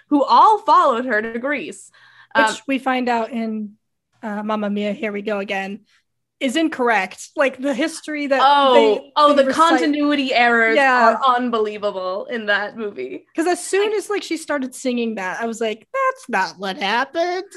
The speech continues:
Speaker 2: in
Speaker 1: Yeah.
Speaker 2: the, in the second movie." But, you know, we'll, we'll get there when we get there.
Speaker 1: Yes, we will.
Speaker 2: Also,
Speaker 1: So
Speaker 2: she's, like, really excited about
Speaker 1: Yeah.
Speaker 2: reading about her mom's sex life.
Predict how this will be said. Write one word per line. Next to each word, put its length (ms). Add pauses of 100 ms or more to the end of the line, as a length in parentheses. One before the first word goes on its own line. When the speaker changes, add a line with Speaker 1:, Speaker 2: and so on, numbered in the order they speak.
Speaker 2:
in 100
Speaker 1:
Yeah. 360
Speaker 2:
the, 60
in 80
the 100
second 340
movie." 320
But, 400
you 100
know, 80
we'll, 200 (100)
we'll 120
get 240
there 120
when 140
we 80
get 260
there. 380
Speaker 1:
Yes, 480 (160)
we 160
will. 360 (200)
Speaker 2:
Also, 180
Speaker 1:
So 380 (1200)
Speaker 2:
she's, 280
like, 140
really 420
excited 480
about 380 (460)
Speaker 1:
Yeah. 140
Speaker 2:
reading 260
about 260
her 60
mom's 320
sex 280
life. 360